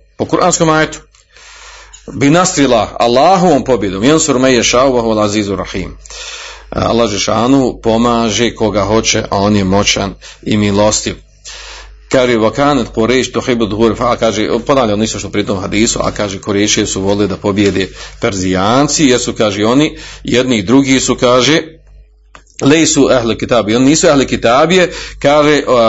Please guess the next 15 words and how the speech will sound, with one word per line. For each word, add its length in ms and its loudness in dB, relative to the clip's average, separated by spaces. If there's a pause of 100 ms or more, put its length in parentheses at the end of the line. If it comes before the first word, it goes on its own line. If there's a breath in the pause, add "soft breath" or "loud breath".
wala 520 4
imani 840 2
bi 120 4
ba'thin, 440 0
i 120 2
oni 180 4
nisu 440 2
vjerovali 540 4
u 80 -4
proživljenje. 760 2 (1300 loud breath)
Nisu 280 2
vjerovali 320 4
ni 80 -2
mušici 540 0 (720 loud breath)
Mekke, 720 2